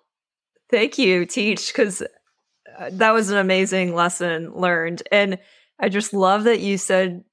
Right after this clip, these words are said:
yes and, and you didn't get defeated. That's the lesson learned too. You did not get defeated by the Improv Summit and s-, you know, saying, "Okay, well, that wa-, that was an artistic success, but it wa-, wasn't as successful as I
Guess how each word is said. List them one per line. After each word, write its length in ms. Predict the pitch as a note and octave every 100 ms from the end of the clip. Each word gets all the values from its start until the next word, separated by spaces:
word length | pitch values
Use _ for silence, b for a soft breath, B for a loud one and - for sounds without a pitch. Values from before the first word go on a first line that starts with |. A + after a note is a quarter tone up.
| _ _ _
yes 320 | G#3 G3 F#3+ G#3+
and, 160 | G#3
and 100 | G#3+
you 80 | A#3+
didn't 220 | A#3+ C4
get 220 | C4 B3 F#3+
defeated. 640 | A3 D4 E4+ G3+ D#3+ G#3+
That's 280 | G3 G#3+ -
the 80 |
lesson 340 | G#3+ G3 F#3+ G3
learned 280 | G3 F#3 F3+
too. 320 | D4 C#4 A3+ b b -
You 100 | G#3+
did 100 | G#3+
not 200 | G#3+ B3
get 160 | B3 A#3
defeated 500 | G#3+ A3+ G#3+ G3+ F#3
by 400 | F#3+ F#3 F#3 F#3
the 220 | F#3 F#3
Improv 440 | - G3 - F#3+ F3+
Summit 540 | - F3 F3 F3 E3+ _ _ _ _ -
and 180 | G#3+ G3+
s-, 260 | F#3 -
you 140 | - D4+
know, 100 | D#4
saying, 280 | A#3 A3 B3+
"Okay, 340 | D#4 D4 A#3+
well, 240 | A#3+ B3
that 160 | A#3 A3+
wa-, 140 | G#3+ -
that 80 | G#3+
was 120 | G#3
an 60 | G#3
artistic 680 | G#3 F#3+ - B3 - G#3+ -
success, 680 | - F3+ - F3+ F3 F3+ -
but 160 | G3 F#3
it 180 | F3+ -
wa-, 160 | - F#3+ _ _ -
wasn't 340 | G3+ G#3+ A3+
as 120 | G#3
successful 520 | - G3 - F#3 - F#3
as 100 |
I 120 | F#3